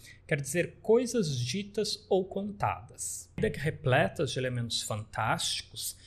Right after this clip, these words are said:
estão mormente embasadas em eventos históricos, como é o caso, por exemplo, das sagas medievais islandesas, conhecidas como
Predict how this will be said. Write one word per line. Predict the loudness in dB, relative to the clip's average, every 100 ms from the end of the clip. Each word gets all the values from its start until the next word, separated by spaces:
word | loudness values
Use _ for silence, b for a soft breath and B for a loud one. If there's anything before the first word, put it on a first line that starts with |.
| B
estão | -8 4 4
mormente | 6 4 4 2 2 -2 -2
embasadas | 2 2 2 2 4 4 2 -2 -4 -4
em | 2 2
eventos | 2 -2 -2
históricos, | -6 -2 -2 -2 -8 -12 -12 B B B
como | 4 4
é |
o | 6
caso, | 6 6 2
por | -2 0
exemplo, | 0 2 0 0 -4
das | -2 -2
sagas | 2 2 2 -2
medievais | -2 -2 -2 -2 0 0 0
islandesas, | -2 0 0 2 4 4 0 -6
conhecidas | -6 -6 -6 -4 -4
como | 0 2 2